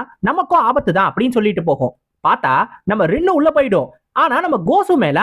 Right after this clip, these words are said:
அந்த பெரிய நேம் பிளேட் வந்து அப்படியே டொம்முன்னு விழுகும். நம்ம கோசுவும் டக்குன்னு அந்த ரின்னை கூப்பிடலாம் ட்ரை பண்ணுவான். பார்த்தா நம்ம ரின்னு பாட்டு உள்ள போயிட்டே இருக்கும். நம்ம கோசு உள்ள போக போக வரிசையா ஏதாவது ஒண்ணு நம்ம கோசு மேல விழுந்துகிட்டே இருக்கும். நம்மால ஈஸியா எல்லாத்துல இருந்துமே தப்பிச்சிருவான்.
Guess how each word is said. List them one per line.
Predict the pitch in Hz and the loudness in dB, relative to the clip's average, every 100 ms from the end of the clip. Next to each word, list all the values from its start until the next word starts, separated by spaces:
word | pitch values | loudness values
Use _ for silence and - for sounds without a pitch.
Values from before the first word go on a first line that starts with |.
| 285 | -2
அந்த | 247 - | -4 -2
பெரிய | 311 370 220 | 0 0 2
நேம் | 277 330 | 0 2
பிளேட் | 294 - | -2 2
வந்து | 170 277 | 2 2
அப்படியே | - 294 165 | 0 -2 2
டொம்முன்னு | 240 285 330 214 | 0 2 2 2
விழுகும். | 208 151 - _ _ _ - | 0 -2 -8 _ _ _ -4
நம்ம | 359 247 | -2 2
கோசுவும் | 302 415 294 214 302 | 2 2 2 2 2
டக்குன்னு | 285 - 381 | -2 0 0
அந்த | 320 240 | 0 -2
ரின்னை | 349 339 | -2 0
கூப்பிடலாம் | 349 349 330 320 | 0 0 0 0
ட்ரை | 277 294 | -2 -2
பண்ணுவான். | 254 135 135 247 _ - | -2 0 0 0 _ -6
பார்த்தா | 339 381 | -2 -2
நம்ம | 349 240 | 0 0
ரின்னு | 359 359 277 | 0 0 0
பாட்டு | 277 330 | 0 2
உள்ள | 302 285 | 2 2
போயிட்டே | 294 349 311 | 0 2 0
இருக்கும். | 202 143 123 _ _ - | 0 -2 -4 _ _ -6
நம்ம | 180 165 | -2 0
கோசு | 220 294 - 214 - - 254 | 0 0 0 0 -4 -2 2
உள்ள | 359 392 | 2 2
போக | 285 226 240 | 0 0 -2
போக | 233 156 185 - - 208 | 0 0 0 -4 -6 0
வரிசையா | 339 359 349 381 180 | 0 0 0 2 2
ஏதாவது | 208 359 381 | 2 2 2
ஒண்ணு | 254 175 165 | 0 0 0
நம்ம | 208 214 | 0 0
கோசு | 370 330 | 0 2
மேல | 247 311 | 2 2
விழுந்துகிட்டே | 214 339 330 320 311 | 0 0 0 2 0
இருக்கும். | 180 - 147 220 - _ - | 0 0 2 2 -2 _ -6
நம்மால | 262 392 392 277 | -4 0 0 2
ஈஸியா | 349 339 285 | 2 4 2
எல்லாத்துல | 254 262 185 | 0 0 0
இருந்துமே | 160 240 | 2 2
தப்பிச்சிருவான். | 247 185 175 143 123 | 0 -2 -2 -2 -2